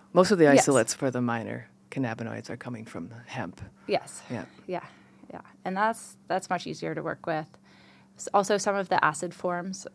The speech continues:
Speaker 2: of the cannabinoids. So if we're using C B G A or C B D A in a product, we'll use an isolate.
Speaker 1: Now, why would you put one of those in a product, just out of curiosity? What's the,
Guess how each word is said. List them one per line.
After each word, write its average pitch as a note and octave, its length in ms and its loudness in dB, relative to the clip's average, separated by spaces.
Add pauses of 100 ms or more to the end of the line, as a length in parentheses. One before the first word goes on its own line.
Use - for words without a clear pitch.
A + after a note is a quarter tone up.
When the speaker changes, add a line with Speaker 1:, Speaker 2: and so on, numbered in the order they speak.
Speaker 2:
of F#3 180 -4
the F#3 120 -6
cannabinoids. F#3 680 -8
So E3 180 -6
if - 120 -12
we're F3 100 -6
using D#3+ 300 -10
C - 180 -12
B E3 120 -10
G D#3+ 280 -10
A E3 380 -6
or D#3+ 120 -8
C E3+ 200 -8
B E3 120 -10
D E3 220 -8
A D#3 420 -8 (580)
in F3 140 -8
a D#3 60 -6
product, D#3 560 -6
we'll E3+ 100 -6
use D#3 300 -10
an D3 80 -10
isolate. D3 500 -8 (560)
Speaker 1:
Now, G3 160 6
why F#3+ 220 4
would G3+ 200 2
you F#3+ 120 0
put - 240 -8
one C#3+ 100 -2
of C3 80 -2
those C3 160 -8
in B2 80 -6
a A#2 60 -8
product, A2 360 -8
just C3 180 -10
out B2+ 60 -8
of B2+ 80 -12
curiosity? A#2+ 600 -4
What's B2 280 -8
the, B2+ 280 0